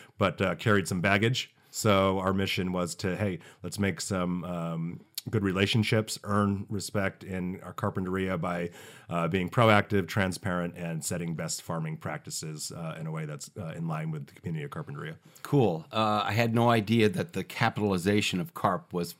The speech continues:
Speaker 2: because of that. I really didn't know it stood for that. That's really cool.
Speaker 1: Yeah, maybe we got too clever, but, uh, we, <laughs> it's, it's, uh, that, it is core to our mission to, you know, uh, distinguish as responsible actors. So, uh,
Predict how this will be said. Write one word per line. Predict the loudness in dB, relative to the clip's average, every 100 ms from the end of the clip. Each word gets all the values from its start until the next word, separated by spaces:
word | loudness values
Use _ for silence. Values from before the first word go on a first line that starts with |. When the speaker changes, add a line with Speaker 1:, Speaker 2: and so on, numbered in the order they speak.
| _
Speaker 2:
because | -2 0 0
of | -2
that. | -4 -4 -2
I | -2
really | 0 0
didn't | 0 -2 0
know | 0
it | 2
stood | 0 6 6 6
for | 0 -4
that. | -4 -4
That's | -6 -6 -4
really | -4 -4
cool. | -6 -6 -8 -14 0 8
Speaker 1:
Yeah, | 12 12 10
maybe | 6 8 8
we | 8
got | 6 4
too | 2
clever, | 2 2 2 2 -2
but, | -4 -4 -2
uh, | 4 6 6 6 0 0 -8 -8 -8 -4 -4 -6
we, | -6 -6
<laughs> | -6 2
it's, | 2 6
it's, | 4 6
uh, | 10 10 10 8
that, | 6 10
it | 10
is | 10
core | 12 10
to | 12
our | 10
mission | 8 4 2
to, | 2 2
you | 0
know, | -2 -4
uh, | -6 -4
distinguish | -4 -6 -6 -4 -4
as | -6 -8 -8
responsible | -8 -6 -6 -6 -6 -6 -10 -20 -20 -2
actors. | 0 0 -2 -4 -4
So, | -4 -4
uh, | -4